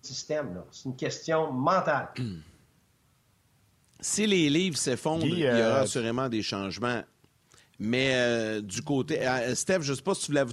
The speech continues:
Speaker 2: ajouter quelque chose sur les livres, là, je m'en allais vers les Jets, mais,
Speaker 3: Non, non,
Speaker 2: euh,
Speaker 3: vas-y, vas-y,
Speaker 2: c'est,
Speaker 3: je m'en
Speaker 2: c'est à propos de
Speaker 3: ben,
Speaker 2: Toronto ?
Speaker 3: c'est ça, j'allais vers les Jets aussi, alors vas-y.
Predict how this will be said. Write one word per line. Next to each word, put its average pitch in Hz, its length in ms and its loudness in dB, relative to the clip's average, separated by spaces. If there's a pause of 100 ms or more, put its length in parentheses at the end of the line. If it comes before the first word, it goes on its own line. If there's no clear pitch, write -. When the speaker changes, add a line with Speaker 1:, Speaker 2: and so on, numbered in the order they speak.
(140)
Speaker 2:
ajouter 127 300 -2
quelque 139 180 -2
chose 170 180 -2
sur 139 160 0
les 131 200 2
livres, 180 320 -2
là, 170 100 0
je 135 80 -2
m'en 139 100 0
allais 135 200 2
vers 143 180 0
les 131 220 0
Jets, 165 440 -2
mais, 120 120 0
Speaker 3:
Non, 143 80 4
non, 170 200 4
Speaker 2:
euh, 180 40 4
Speaker 3:
vas-y, 170 160 -6
vas-y, 160 140 0
Speaker 2:
c'est, 151 180 0
Speaker 3:
je 85 60 0
m'en 76 60 -4
Speaker 2:
c'est - 140 -2
à 127 60 0
propos 131 240 -2
de 123 60 -6
Speaker 3:
ben, 123 120 4
Speaker 2:
Toronto ? 131 160 2
Speaker 3:
c'est 170 80 -2
ça, 175 140 4
j'allais 131 260 2
vers 156 140 4
les 147 120 0
Jets 160 260 0
aussi, 151 340 -6
alors 113 200 -2
vas-y. 135 340 -4